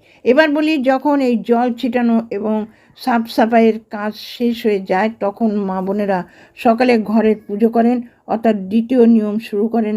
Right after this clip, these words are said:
তখন থেকে। তো এবার জেনে নিন দ্বিতীয় নিয়মটি, যেটি প্রথম নিয়মের পরেই পালন করা উচিত।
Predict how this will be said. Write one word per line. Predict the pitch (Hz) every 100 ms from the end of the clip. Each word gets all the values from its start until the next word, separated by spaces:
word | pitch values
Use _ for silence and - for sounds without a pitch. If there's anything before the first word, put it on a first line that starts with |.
| 202
তখন | 196 190 180
থেকে। | 180 170 - - - _ _ -
তো | 226 233 -
এবার | 226 220 226 190
জেনে | 240 254
নিন | 247 208 180 175
দ্বিতীয় | 220 226 240 226
নিয়মটি, | 196 202 214 226 262 233 175
যেটি | 214 208 214 233 - -
প্রথম | 220 226 277 269 240
নিয়মের | 226 220 220 214
পরেই | - 208 247 226
পালন | 202 208 208
করা | 190 190 185
উচিত। | 190 185 202 165